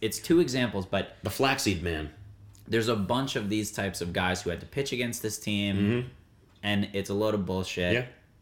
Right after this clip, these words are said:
Speaker 1: I really hope that they suck next year. They deserve to suck. Altuve, Bregman, Correa,
Speaker 2: Nuke 'em.
Speaker 1: Springer, they
Speaker 2: Nuke 'em.
Speaker 1: all suck. I mean, they're not,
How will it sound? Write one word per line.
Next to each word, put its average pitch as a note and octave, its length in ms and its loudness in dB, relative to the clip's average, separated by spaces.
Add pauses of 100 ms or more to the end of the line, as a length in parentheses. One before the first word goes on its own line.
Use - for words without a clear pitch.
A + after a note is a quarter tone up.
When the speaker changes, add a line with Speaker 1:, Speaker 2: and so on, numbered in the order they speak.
(220)
Speaker 1:
I F#2+ 60 -2
really G#2+ 340 2
hope G2+ 320 -2
that F2 460 -2 (580)
they F#2 260 0
suck - 640 -2
next - 360 -6
year. D2+ 320 -8
They B2+ 180 6
deserve G#2+ 500 2
to F2+ 160 -4
suck. - 720 0 (800)
Altuve, B2+ 1000 2
Bregman, A#2+ 720 4
Correa, A2+ 680 4
Speaker 2:
Nuke G#2+ 220 2
'em. G#2+ 60 6
Speaker 1:
Springer, A#2+ 600 4
they A2+ 100 6
Speaker 2:
Nuke G#2 40 6
'em. G2+ 40 6
Speaker 1:
all B2+ 240 4
suck. - 640 0
I A#2+ 100 6
mean, A#2+ 380 0 (640)
they're C#3+ 120 8
not, F#3+ 280 4